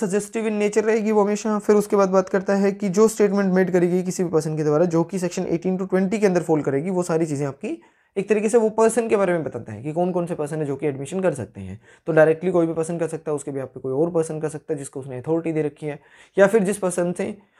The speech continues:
उसने क्या करा कि तरीके से अपना इंटरेस्ट डिराइव कर रखा है, तो वो भी पर्सन अपना एडमिशन कर सकता है।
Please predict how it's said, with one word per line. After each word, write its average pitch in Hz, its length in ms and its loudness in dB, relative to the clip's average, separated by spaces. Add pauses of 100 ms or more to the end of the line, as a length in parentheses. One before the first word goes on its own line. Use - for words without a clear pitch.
(120)
उसने 196 260 -2
क्या 180 120 0
करा 185 160 -2
कि 196 80 -2
तरीके 185 240 0
से 190 120 -2
अपना 190 220 -4
इंटरेस्ट 190 380 0
डिराइव 165 240 2
कर 139 140 -6
रखा 131 140 -8
है, 160 40 -4
तो 165 80 -2
वो 156 100 0
भी 165 100 2
पर्सन 131 220 -6
अपना 156 420 -8
एडमिशन 143 320 -2
कर 180 120 4
सकता - 300 -10
है। - 360 -16